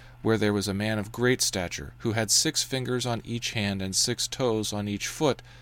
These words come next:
twenty-four in number, and he also was descended from the giants. And when he taunted Israel, Jonathan the son of Shimei, David's brother, struck him down. These four were descended from the giants in Gath,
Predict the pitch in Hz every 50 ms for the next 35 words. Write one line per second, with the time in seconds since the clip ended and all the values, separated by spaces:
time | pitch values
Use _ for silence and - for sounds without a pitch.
0 | - - - - 127 131 143 139 - 151 147 131 117 110 95 87 85 87 98 95
1 | - - - - - - - 104 104 117 117 117 135 160 156 - - 127 113 120
2 | 110 - - - - - 113 107 104 101 95 - - 107 107 113 110 120 123 135
3 | 120 - - - - - - - - - - - - - 110 113 123 143 147 139
4 | 165 160 - - 165 151 151 151 160 143 139 135 117 113 104 98 92 92 92 -
5 | - - - - - - - 113 117 127 123 113 - 104 98 98 98 - - 120
6 | 120 117 113 - - - 143 131 113 92 90 92 90 - 107 120 139 156 151 139
7 | 123 104 92 87 90 87 - - - - 90 - - 123 127 135 123 95 82 64
8 | 50 - - - - - - - - - - - - - - 127 151 175 170 -
9 | - 160 156 156 143 143 139 - 117 - - - 131 127 123 127 123 - 120 113
10 | 107 104 92 107 117 123 135 139 123 101 - 98 95 90 87 90 85 87 92 90
11 | -